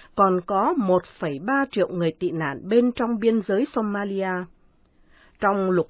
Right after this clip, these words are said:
cá nguyệt thứ hai của năm hai nghìn không trăm mười một, đã có một trăm ba mươi bảy ngàn người Somalia tị nạn. Làn sóng tị nạn giảm một phần vì hai nước Eritrea và Kenya đã chuyển quân tới vùng giáp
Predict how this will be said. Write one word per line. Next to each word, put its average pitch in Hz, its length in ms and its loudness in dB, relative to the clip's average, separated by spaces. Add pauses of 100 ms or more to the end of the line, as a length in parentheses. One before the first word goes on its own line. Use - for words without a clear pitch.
cá 180 100 0 (100)
nguyệt 185 200 0
thứ 262 180 -2
hai 233 320 0
của 151 200 -8
năm 208 220 -2
hai 233 180 -2
nghìn 180 260 -2
không 240 280 0
trăm 226 300 -2
mười 156 180 -2
một, 139 220 -6 (380)
đã 160 300 -2
có 196 320 0
một 175 300 -4
trăm 247 260 0
ba 247 140 0
mươi 254 120 0
bảy 143 220 -4
ngàn 151 280 -4
người 151 240 -2
Somalia 220 640 -2 (140)
tị - 120 -10
nạn. 143 280 -8 (1040)
Làn 196 240 2
sóng 247 180 0 (100)
tị 214 120 0
nạn 180 260 2
giảm 160 460 -2
một 196 140 0 (140)
phần 170 420 0
vì 170 140 -2
hai 262 200 -2
nước 269 280 4
Eritrea 247 760 2
và 151 180 -2
Kenya 233 500 2
đã 196 220 -4
chuyển 123 280 -4
quân 233 260 0
tới - 220 0
vùng 170 260 -4
giáp 220 180 -2